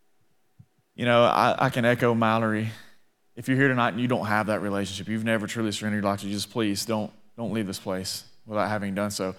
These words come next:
If you have, but you've never followed through in believer's baptism, please don't fight off experiencing the joy and the blessing of being obedient in that act anymore. If you're here tonight and you've given your life to Jesus, you followed through in believer's baptism,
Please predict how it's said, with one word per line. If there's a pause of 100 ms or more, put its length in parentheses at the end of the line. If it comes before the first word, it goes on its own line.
(440)
If
you
have,
but
you've
never
followed
through
in
believer's
baptism, (580)
please
don't
fight
off
experiencing
the
joy
and
the
blessing
of
being
obedient
in
that
act (460)
anymore. (380)
If
you're
here
tonight
and
you've
given
your
life
to
Jesus, (160)
you
followed
through
in
believer's
baptism,